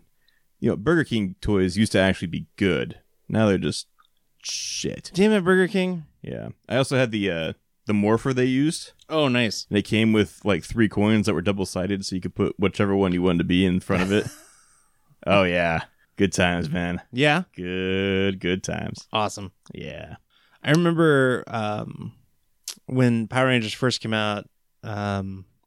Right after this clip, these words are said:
Speaker 2: and they had the, the, they really only had, like, the, the twelve-inch figure.
Speaker 1: Okay.
Speaker 2: And you couldn't get those anywhere, like, I knew of. Like, they were, there were always these big empty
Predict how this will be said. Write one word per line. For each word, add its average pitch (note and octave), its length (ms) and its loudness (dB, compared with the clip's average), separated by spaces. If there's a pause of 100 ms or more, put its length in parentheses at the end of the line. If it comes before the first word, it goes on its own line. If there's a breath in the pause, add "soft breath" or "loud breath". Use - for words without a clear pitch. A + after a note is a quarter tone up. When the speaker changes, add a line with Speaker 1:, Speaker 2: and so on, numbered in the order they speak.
(200)
Speaker 2:
and B2+ 100 0
they B2 60 4
had C#3 160 0
the, A2+ 340 0 (300)
the, B2 160 -6 (600)
they C#3 100 2
really F3 260 4
only C#3 180 4
had, C3 160 2
like, A#2 160 -2
the, A2 240 -4
the G#2+ 120 -8
twelve-inch A2+ 920 0 (760)
figure. G2 580 0 (460)
Speaker 1:
Okay. F2+ 180 -6 (760)
Speaker 2:
And G#2+ 720 0 (260)
you A2 220 -8 (120)
couldn't D3 460 2
get A#2 220 -2
those G#2+ 280 -4
anywhere, G#2 640 -6 (400)
like, G2+ 220 -6
I G#2+ 100 -4
knew G2+ 220 -2
of. - 300 -12 (120)
Like, G2+ 200 -6 (140)
they A#2+ 160 4
were, A2+ 120 -2
there A#2 140 6
were A2+ 120 4
always A#2 360 4
these A2+ 180 -2
big A2 340 -2 (200)
empty A2 560 -4